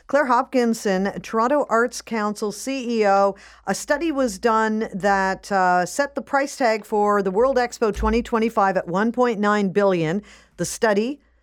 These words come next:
uh, the party that put it together is a pro-bid group, and they are encouraging that Toronto put in a bid,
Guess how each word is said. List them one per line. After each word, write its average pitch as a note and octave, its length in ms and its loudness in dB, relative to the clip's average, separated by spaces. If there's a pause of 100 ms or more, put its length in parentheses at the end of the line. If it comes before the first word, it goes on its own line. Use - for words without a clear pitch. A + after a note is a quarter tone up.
(220)
uh, F#3 160 4
the F3 120 0
party D#4+ 420 0
that G#3+ 260 2
put A#3 160 0
it G#3 140 0
together F3 400 0
is D#3+ 100 -2
a D3+ 40 -12
pro-bid E3+ 600 0
group, D3 540 -2
and D#3 460 -2
they F#3+ 180 2
are A#3 120 0
encouraging F#3+ 640 -2 (240)
that - 160 -2
Toronto F3+ 680 0 (220)
put E4 180 0
in D4 160 0
a A#3 60 2
bid, F3 400 0